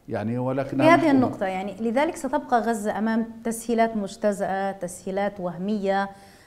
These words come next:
Speaker 2: آه، تارة يتم إعطائها وكأنها جزرة كما تحدثت، وتارة يتم سحبها وإلغائها بالكامل وكأنها العصا، و-، وتعود الكرة من جديد بعد كل تصعيد أو قبل، آه، كل تصعيد. إذن يبدو أنها تغذي الانفصال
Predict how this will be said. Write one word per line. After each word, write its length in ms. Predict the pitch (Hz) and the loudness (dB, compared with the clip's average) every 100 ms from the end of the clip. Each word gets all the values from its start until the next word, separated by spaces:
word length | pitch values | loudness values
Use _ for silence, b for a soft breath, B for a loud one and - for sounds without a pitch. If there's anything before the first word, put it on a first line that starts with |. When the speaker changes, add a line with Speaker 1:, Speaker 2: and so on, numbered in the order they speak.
| B | B
Speaker 2:
آه، 120 | 208 208 - | 0 0 6
تارة 540 | 277 262 240 240 233 262 269 269 220 | 6 8 4 6 6 6 2 -2 -4
يتم 340 | 214 233 240 220 | -2 0 0 -2
إعطائها 420 | 208 247 - 208 | -2 0 0 2
وكأنها 640 | 208 196 208 233 220 196 | 0 0 0 2 2 2
جزرة 440 | 196 214 185 180 214 226 | 2 2 0 -2 -2 0
كما 160 | 208 | 0
تحدثت، 520 | 196 202 180 180 220 - B B B | 0 -4 -4 -4 -4 -6 B B B
وتارة 480 | 220 247 339 320 311 | 2 4 6 6 6
يتم 500 | 285 269 277 277 262 | 4 4 2 4 2
سحبها 400 | 262 269 262 226 | 2 0 2 2
وإلغائها 440 | 226 226 247 214 220 | 2 4 2 4 2
بالكامل 600 | 214 214 226 202 196 254 | 0 0 2 2 0 2
وكأنها 560 | 262 262 247 262 254 | 2 2 4 4 6
العصا، 460 | 240 226 240 165 165 - b b b b b | 6 6 4 0 -8 -14 b b b b b
و-، 600 | 202 - 226 240 233 220 | -4 0 2 2 2 2
وتعود 400 | 254 277 330 381 | 4 6 6 6
الكرة 340 | 285 - 285 254 | 4 4 6 6
من 140 | 247 | 6
جديد 400 | 240 233 254 208 | 4 2 0 2
بعد 200 | 220 226 | 2 2
كل 160 | - 247 | 0 0
تصعيد 460 | 247 233 240 240 | -2 -2 -2 0
أو 140 | 202 202 | 0 0
قبل، 380 | 233 202 214 214 - | 2 2 2 -2 -4
آه، 200 | 202 202 | -2 0
كل 380 | 196 226 220 202 190 214 | 0 0 0 -2 -8 -8
تصعيد. 380 | 196 185 190 | -6 -4 -2
إذن 260 | 233 294 294 | 0 2 2
يبدو 220 | 339 269 | 4 4
أنها 160 | 285 302 | 4 4
تغذي 360 | 294 277 233 | 4 4 4
الانفصال 680 | 247 240 240 226 208 220 285 | 4 2 0 0 2 2 0